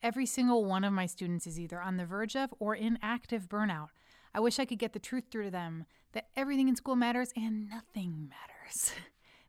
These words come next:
That they have so, so much time, but they still need to be conservative with it because most of what they're learning doesn't actually apply outside the conservatory's walls.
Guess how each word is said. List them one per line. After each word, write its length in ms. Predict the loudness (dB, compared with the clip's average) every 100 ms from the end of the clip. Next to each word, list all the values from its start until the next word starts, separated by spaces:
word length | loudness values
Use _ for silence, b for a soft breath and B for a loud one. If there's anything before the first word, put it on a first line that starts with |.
| B
That 120 | -4
they 120 | 0 0
have 160 | 2
so, 360 | 0 2 2 0
so 280 | 2 4 6
much 200 | 4 0
time, 320 | 0 2 0
but 120 | 0
they 80 | -2
still 240 | 0 2
need 120 | 4
to 60 | 2
be 80 | 0
conservative 640 | 0 0 2 2 2 0
with 160 | -2 -4
it 120 | -8
because 260 | -6 -4 0
most 440 | 2 2 -2 -4
of 120 | -6
what 120 | -6
they're 160 | -2 -2
learning 380 | 0 2 4 4
doesn't 280 | 2 0 0
actually 340 | -2 -4 -4
apply 380 | -4 -2 0 0
outside 360 | -2 -2 -2
the 60 | -4
conservatory's 640 | -8 -10 -10 -8 -8 -8 -10
walls. 460 | -12 -10 -8 -8